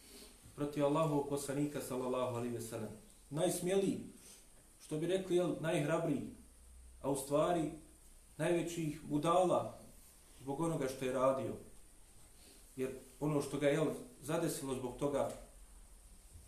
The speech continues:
je bila velika kazna od Allaha, subhanahu wa ta'ala. Pa kaže se da kada je upitan Abdullah ibn Amr ibn al-As,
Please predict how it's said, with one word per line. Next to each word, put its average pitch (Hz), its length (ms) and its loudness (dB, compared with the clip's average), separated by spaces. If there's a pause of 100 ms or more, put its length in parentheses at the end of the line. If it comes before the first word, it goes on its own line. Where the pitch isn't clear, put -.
(1040)
je 131 120 0
bila 156 240 2
velika 151 420 2
kazna 139 300 0
od 123 80 -2
Allaha, 127 380 4
subhanahu 120 440 -2
wa 107 120 -6
ta'ala. 107 280 -2 (920)
Pa 131 140 -2
kaže 196 340 4
se 175 280 -2 (640)
da 143 160 2
kada 156 200 0
je 156 380 2 (1500)
upitan 147 640 2 (2750)
Abdullah 175 400 2
ibn 170 180 2
Amr 170 220 0
ibn 160 140 0
al-As, 151 540 2